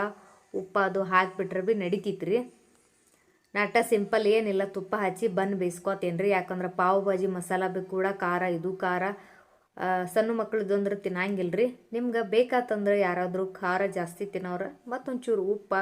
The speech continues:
ಒಂದು ಸ್ವಲ್ಪ ಮಸಾಲೆ ಅದು ಹಾಕಿ ಚಂದ ಬನ್ ಫ್ರೈ ಮಾಡ್ಕೊರಿ. ಈಗ ನೋಡ್ರಿ, ನಾನು ಇಡ್ತಾ ಇದ್ದೀನಿ. ಎರಡೂ ಕಡೆ ಒಂದು ಸ್ವಲ್ಪ ಸ್ವಲ್ಪ ಹಚ್ಬಿಟ್ಟು ಸ್ವಲ್ಪ ಗರಮ್ ಆಗಬೇಕು, ಹಾಗೆ ಒಂದು ಸ್ವಲ್ಪ ಕುರ್ಕುರ್ ಟೈಪ್ ಆಗಬೇಕು. ಬನ್ ಭಾಳ ಮೆತ್ತಗಿರ್ತಾವ್ರಲ್ಲೇ.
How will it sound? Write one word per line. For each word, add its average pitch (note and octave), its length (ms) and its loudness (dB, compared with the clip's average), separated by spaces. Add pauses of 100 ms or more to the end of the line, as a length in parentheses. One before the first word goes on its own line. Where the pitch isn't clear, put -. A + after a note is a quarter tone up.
ಒಂದು F3 120 -8
ಸ್ವಲ್ಪ E3 280 -8
ಮಸಾಲೆ E3+ 440 -2
ಅದು E3+ 140 -2
ಹಾಕಿ F3 760 -6 (160)
ಚಂದ G3+ 260 0 (120)
ಬನ್ F#3 640 -2
ಫ್ರೈ F3+ 200 2
ಮಾಡ್ಕೊರಿ. F3+ 640 -2 (1300)
ಈಗ F#3 200 0
ನೋಡ್ರಿ, G#3+ 480 4
ನಾನು F3+ 380 -2
ಇಡ್ತಾ E3+ 320 2
ಇದ್ದೀನಿ. F#3 300 2
ಎರಡೂ G3+ 460 0
ಕಡೆ G3+ 200 2
ಒಂದು F#3+ 180 0
ಸ್ವಲ್ಪ E3+ 200 -4
ಸ್ವಲ್ಪ F3 280 -6
ಹಚ್ಬಿಟ್ಟು F3+ 760 -2 (640)
ಸ್ವಲ್ಪ A#3+ 280 2
ಗರಮ್ G3 480 2
ಆಗಬೇಕು, F3+ 600 -2
ಹಾಗೆ F#3+ 320 0
ಒಂದು G3 140 0
ಸ್ವಲ್ಪ F#3+ 260 -4
ಕುರ್ಕುರ್ G#3+ 540 -4
ಟೈಪ್ F#3+ 220 -2
ಆಗಬೇಕು. E3+ 380 0
ಬನ್ G3+ 220 0
ಭಾಳ F3 280 -2
ಮೆತ್ತಗಿರ್ತಾವ್ರಲ್ಲೇ. F3 1080 -4